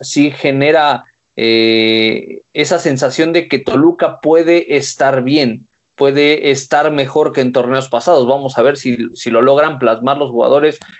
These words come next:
y cuerpo técnico en el próximo torneo Guardianes veinte veintiuno.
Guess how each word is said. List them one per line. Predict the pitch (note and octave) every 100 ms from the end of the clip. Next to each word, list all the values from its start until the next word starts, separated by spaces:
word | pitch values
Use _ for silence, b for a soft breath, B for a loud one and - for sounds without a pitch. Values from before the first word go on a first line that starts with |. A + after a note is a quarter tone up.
| B
y | -
cuerpo | - D3 C#3 B2+
técnico | C#3+ C#3+ C#3+ C3 C3+ C3+ B B
en | - A#2
el | A#2 A2+
próximo | C#3 C3 C3 A2+
torneo | A#2+ B2+
Guardianes | A#2+ A#2+ A#2+ A#2+ A#2+ A#2+ - _
veinte | C3+ C3+ B2+ B2+ B2 B2
veintiuno. | A2 G#2+ A2+ A2 G#2